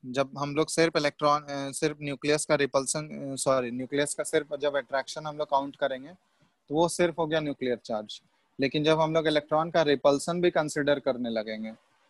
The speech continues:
तो जितना force F one लगाना चाह रहा था, अब वो उतना नहीं लगा पाएगा ना, क्योंकि ये अंदर वाला electron जो है,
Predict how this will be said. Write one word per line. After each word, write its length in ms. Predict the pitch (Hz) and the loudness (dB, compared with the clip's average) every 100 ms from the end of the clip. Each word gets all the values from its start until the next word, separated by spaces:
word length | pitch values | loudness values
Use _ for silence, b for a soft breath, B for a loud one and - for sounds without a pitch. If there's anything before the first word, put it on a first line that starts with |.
| _ | _
तो 80 | - | 0
जितना 300 | 123 135 160 | 2 2 2
force 360 | 160 160 170 160 | 4 6 6 6
F 120 | 151 165 | 2 2
one 120 | 160 | 2
लगाना 420 | 151 139 143 156 | 4 4 4 2
चाह 220 | 165 147 | 2 2
रहा 160 | 131 123 | 4 0
था, 260 | 120 110 113 - | -2 -6 -6 -4
अब 100 | 127 | -2
वो 240 | 139 147 | 2 2
उतना 240 | 143 151 151 | 0 0 -2
नहीं 140 | 156 | 0
लगा 220 | 156 143 | 2 2
पाएगा 300 | 139 139 135 | 2 2 0
ना, 120 | 151 170 | -2 -6
क्योंकि 280 | 143 131 | -8 -4
ये 100 | 143 | -2
अंदर 400 | 143 139 135 151 | 0 0 2 4
वाला 240 | 160 160 160 | 6 4 4
electron 480 | 151 139 147 151 151 | -2 -6 -6 -6 -6
जो 140 | 147 | -6
है, 180 | 139 | -6